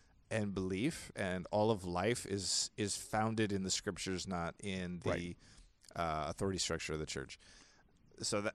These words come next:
Speaker 1: that clearly changed the face of the world, face of Europe,
Speaker 2: Yep.
Speaker 1: the face of
Speaker 2: Yep.
Speaker 1: dozens of cultures. But, uh, now it's just as relevant because r-, while, at least in America, we're not dominated with a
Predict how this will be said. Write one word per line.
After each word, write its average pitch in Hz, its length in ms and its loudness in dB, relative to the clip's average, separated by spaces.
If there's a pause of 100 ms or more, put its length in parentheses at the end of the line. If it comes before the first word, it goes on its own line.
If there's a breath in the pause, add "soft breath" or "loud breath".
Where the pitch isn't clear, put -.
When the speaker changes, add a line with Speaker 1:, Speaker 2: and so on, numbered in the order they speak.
Speaker 1:
that 135 380 4
clearly 127 840 8
changed 113 680 4
the 98 80 2
face 98 320 2
of 87 140 -4
the 90 80 0
world, 95 340 4 (520)
face - 360 -2
of 82 100 -6
Europe, 98 300 2 (320)
Speaker 2:
Yep. 135 140 6
Speaker 1:
the 101 100 -6
face 85 260 -4
of 82 220 -6 (120)
Speaker 2:
Yep. 123 140 6 (200)
Speaker 1:
dozens 113 360 4
of 104 100 2
cultures. 92 400 0 (680 loud breath)
But, 98 360 6 (200)
uh, 95 160 -4 (160)
now 117 540 8
it's 110 580 0 (560)
just 185 260 10
as 131 160 4
relevant 117 460 6
because 104 840 6
r-, 101 100 0 (280)
while, 104 500 2 (160)
at 101 100 -4
least 120 220 2
in 87 60 0
America, 95 340 0
we're 87 100 0
not 87 220 0 (420)
dominated 95 360 0
with 87 160 -2
a 80 220 0